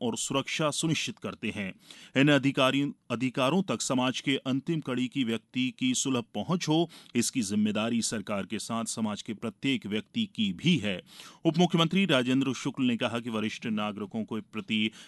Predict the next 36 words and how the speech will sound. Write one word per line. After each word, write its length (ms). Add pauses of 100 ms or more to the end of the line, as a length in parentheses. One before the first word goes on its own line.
(120)
कृतज्ञता 640
और 200
आदर 320
की 180
भावना 460
ही 220
समाज 420
की 120
खुशहाली 640
की 180
सच्ची 580
राह 480
है। 160 (480)
मानवाधिकार 680
आयोग 280
के 100
कार्यवाहक 640
अध्यक्ष 420
मनोहर 680 (280)
ममतानी 440
ने 100
कहा 240
कि 160
मानवाधिकार 680
आयोग 460
वरिष्ठ 320
जनों 340
संरक्षण 580
के 280
लिए 520 (300)
संवेदनशीलता 920
से 220
कार्य 320
कर 180
रहा 320
है। 240